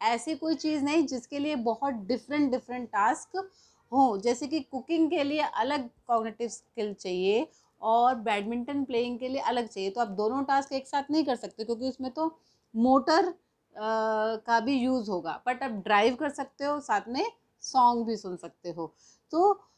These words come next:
अ, इसमें एक फोकल पॉइंट जो होता है, जो कि इंपॉर्टेंट रोल प्ले करता है in the alternation, and this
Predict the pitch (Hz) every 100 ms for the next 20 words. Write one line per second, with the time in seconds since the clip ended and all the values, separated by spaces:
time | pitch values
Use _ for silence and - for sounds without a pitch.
0 | _ _ _ - 220 254 269 - 294 392
1 | 330 - 254 254 - 277 277 370 349 285
2 | 294 294 320 262 269 277 226 214 277 262
3 | 254 285 247 214 202 254 254 240 247 247
4 | 233 226 214 247 240 220 240 285 - 208
5 | 220 202 180 165 175 165 _ _ - 254
6 | 277 392